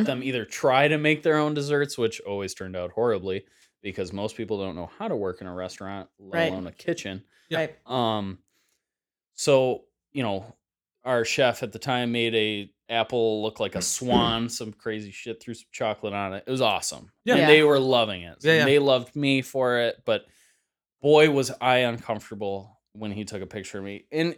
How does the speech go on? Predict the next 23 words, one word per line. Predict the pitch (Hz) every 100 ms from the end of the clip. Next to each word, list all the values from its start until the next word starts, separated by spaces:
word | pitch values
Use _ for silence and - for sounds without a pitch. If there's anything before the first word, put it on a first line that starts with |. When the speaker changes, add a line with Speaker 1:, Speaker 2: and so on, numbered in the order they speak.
| _ -
Speaker 2:
honestly, | 147 165 165 170
if | 135 131
you're | 127
ever | 135 156
at | 151
a | 120
restaurant, | 107 110 - 127 123
like, | 117 107 - _ _ _ _ _ _
because | 127 131 113 123
we, | 127 127 - _
I | 110
remember | 120 120 135 160
in | 143
your, | 123 113 - -
in | 113
the |
first | - 123 -
episode, | - - - 95 92
you | 104
two | 107 - 110
talked | - 101 -
about | 98 92 90 -
how | 107 113 98 90 87